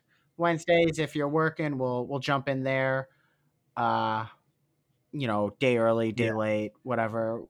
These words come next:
Speaker 1: you, whenever, maybe a weekend. Uh, but it'll be once a week again.
Speaker 2: So, thank you all for listening, and, um, thank you for listening to the G M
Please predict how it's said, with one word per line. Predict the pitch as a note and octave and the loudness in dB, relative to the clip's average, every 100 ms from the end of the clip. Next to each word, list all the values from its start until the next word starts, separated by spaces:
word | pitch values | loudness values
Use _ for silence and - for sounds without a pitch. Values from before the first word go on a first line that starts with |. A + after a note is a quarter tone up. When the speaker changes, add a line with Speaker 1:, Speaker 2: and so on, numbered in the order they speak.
| - | -10
Speaker 1:
you, | B2+ | -6
whenever, | A#2+ A#2 A2 A#2 | -2 -2 -2 -2
maybe | A#2+ A#2 A#2 | -2 0 0
a | |
weekend. | A2 A2+ A2 A2+ A2+ A2 - _ _ _ _ | 0 -2 -2 -2 -2 -6 -10 _ _ _ _
Uh, | A#2+ A2 A2+ | -4 -2 2
but | C#3+ | 4
it'll | E3 E3+ | 8 8
be | F3 | 8
once | D3 C3+ B2+ | 4 0 -2
a | |
week | G#2+ G#2 | -4 -6
again. | G2 G#2 | -6 -2
Speaker 2:
So, | G#2+ G#2 A2 - _ _ _ _ - - _ _ - - | 0 -2 -6 -12 _ _ _ _ -20 -20 _ _ -20 -6
thank | - D#3+ D3+ | 2 4 6
you | E3 | 8
all | D#3+ D#3 D3+ | 8 8 6
for | C3+ | 2
listening, | D3 D#3 E3+ E3+ E3 F3 - | 0 2 4 4 2 -2 -8
and, | A#2+ A#2 A#2 A#2 | -6 -4 -2 -2
um, | A#2 A#2 A2+ A2+ A2+ A#2 A2+ | 0 0 2 0 -2 -4 -4
thank | B2+ | -4
you | A#2+ | -4
for | B2 | -2
listening | B2 C#3+ B2+ | -2 0 -2
to | A#2+ | -2
the | |
G | A2+ C3 | -2 -2
M | B2+ B2 | -2 -4